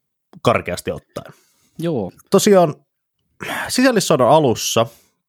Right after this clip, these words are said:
Speaker 1: Pieksämäen taistelut olivat niinku se ensimmäinen ratkaiseva kohta.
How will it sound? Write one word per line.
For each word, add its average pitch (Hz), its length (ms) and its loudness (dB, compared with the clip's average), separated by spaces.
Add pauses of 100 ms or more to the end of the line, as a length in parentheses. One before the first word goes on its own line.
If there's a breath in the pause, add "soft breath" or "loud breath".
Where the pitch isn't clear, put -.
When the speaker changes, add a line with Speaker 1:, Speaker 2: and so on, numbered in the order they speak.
(500)
Speaker 1:
Pieksämäen 113 540 2
taistelut 113 640 2
olivat 117 360 2
niinku 101 180 -2
se - 160 -4
ensimmäinen 98 840 2 (100)
ratkaiseva 98 880 -4
kohta. - 480 -8